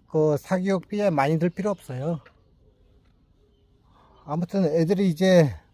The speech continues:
본인들 인생은 본인 것이긴 한데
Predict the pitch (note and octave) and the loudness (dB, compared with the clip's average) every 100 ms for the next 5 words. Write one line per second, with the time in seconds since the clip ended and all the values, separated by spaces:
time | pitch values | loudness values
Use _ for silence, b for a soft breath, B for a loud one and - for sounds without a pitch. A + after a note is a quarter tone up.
0 | _ - F3+ G3+ F#3 F#3 E3 E3 F#3+ F3 | _ 0 2 4 2 4 2 2 2 0
1 | C#3 E3 E3+ F3+ D#3+ D3+ F3 B2+ A#2+ E3+ | 2 0 0 -2 -2 -2 -2 -2 -2 -2
2 | C#3 | -2